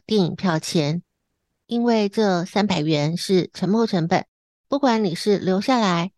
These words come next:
还是离开，这三百元已经花了，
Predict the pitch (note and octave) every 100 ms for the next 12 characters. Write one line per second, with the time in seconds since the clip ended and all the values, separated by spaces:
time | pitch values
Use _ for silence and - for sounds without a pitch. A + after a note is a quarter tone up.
0 | _ E3+ F#3+ G3 E3+ E3+ G3 F#3+ F#3+ _
1 | _ _ _ - D#4+ E4 D#4 F#3+ F3+ F3
2 | - F3 G3 G3+ G#3+ G3+ G#3+ F#3